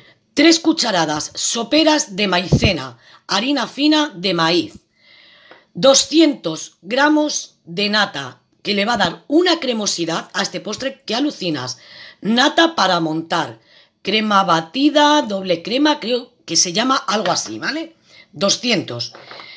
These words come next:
Tres cucharadas, cuatro soperas, depende de lo dulce que a ti te guste.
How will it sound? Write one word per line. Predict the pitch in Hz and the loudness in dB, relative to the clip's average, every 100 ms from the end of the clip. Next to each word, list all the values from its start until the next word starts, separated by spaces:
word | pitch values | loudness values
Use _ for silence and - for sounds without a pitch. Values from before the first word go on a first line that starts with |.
| - - _ - | -20 -20 _ 0
Tres | 294 339 | 4 4
cucharadas, | - 302 302 240 262 262 254 262 - - | 4 0 2 2 2 2 2 0 -4 -8
cuatro | 220 247 254 254 254 247 | 0 4 4 2 0 0
soperas, | 226 190 175 240 247 233 180 | -2 -6 -4 -2 -2 -2 -4
depende | 175 214 247 233 | -6 -4 -4 -4
de | 202 | -2
lo | 175 | -2
dulce | 185 277 - 262 | -2 -4 -2 -2
que | 180 | -2
a | |
ti | 220 | -4
te | 165 | -4
guste. | 185 285 - 147 127 | -2 -2 -4 -8 -12